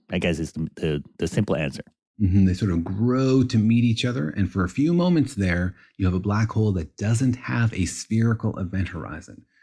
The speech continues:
Speaker 2: which is kind of an incredible revealing moment for the black hole.
Speaker 1: Yeah, you get a peanut,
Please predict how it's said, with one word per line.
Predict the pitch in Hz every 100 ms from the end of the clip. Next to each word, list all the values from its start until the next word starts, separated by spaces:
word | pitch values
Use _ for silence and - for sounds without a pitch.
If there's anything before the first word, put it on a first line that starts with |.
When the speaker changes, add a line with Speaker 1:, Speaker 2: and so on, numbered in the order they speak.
| _ -
Speaker 2:
which | 85 85
is | 76
kind | - 92
of | 92
an | 82
incredible | 78 - - 98 107 101 98
revealing | 85 78 87 104 101 95
moment | 85 101 57 - _
for | 73 73
the |
black | 73 71 76
hole. | 78 76 - _ _ _ _ _ -
Speaker 1:
Yeah, | 76 85 107
you | 76 80
get | 82
a |
peanut, | - 104 107 69